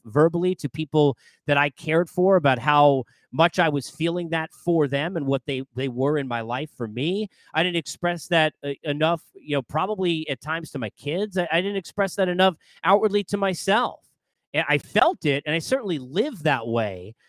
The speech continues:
And I would, you know, eh, be in those moments, but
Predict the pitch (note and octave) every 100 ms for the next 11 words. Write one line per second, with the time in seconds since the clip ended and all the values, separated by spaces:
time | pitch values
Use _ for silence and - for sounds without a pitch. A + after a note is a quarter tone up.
0 | _ - E3+ E3 E3 D#3 D#3 C3+ _ -
1 | G3 G3 E3+ - E3+ D#3 - - D#3+ C3
2 | G3+ C4+ A#3 F3 C#3+ D3 F3 C#4+ F#3 A2
3 | A2 - - B2 F3+ F3